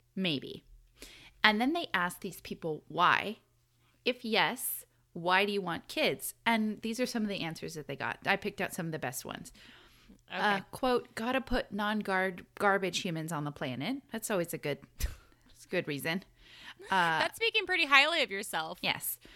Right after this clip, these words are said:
Speaker 2: Like, what if you create more garbage people?
Speaker 1: Yeah, chances are you probably will.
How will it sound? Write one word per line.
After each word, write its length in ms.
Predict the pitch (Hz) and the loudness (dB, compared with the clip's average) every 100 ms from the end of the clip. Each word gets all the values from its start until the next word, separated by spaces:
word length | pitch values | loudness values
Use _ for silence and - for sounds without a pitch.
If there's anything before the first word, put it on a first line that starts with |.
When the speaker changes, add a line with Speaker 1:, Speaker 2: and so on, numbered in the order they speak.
| - - - 226 | -20 -20 -6 0
Speaker 2:
Like, 200 | 226 233 | 2 4
what 140 | 240 | 4
if 100 | 262 | 4
you 140 | 262 | 2
create 440 | - 254 226 226 - | 2 -2 2 2 2
more 160 | 220 | -2
garbage 420 | 208 214 220 190 - | 0 0 0 -4 -8
people? 360 | 165 - - | -8 -8 -6
Speaker 1:
Yeah, 240 | 214 196 - | 2 2 2
chances 420 | - 247 247 240 | 0 0 0 0
are 120 | 233 208 | 2 2
you 160 | 180 | 0
probably 500 | 180 185 185 175 175 | 0 2 4 2 0
will. 280 | 151 131 | -2 -4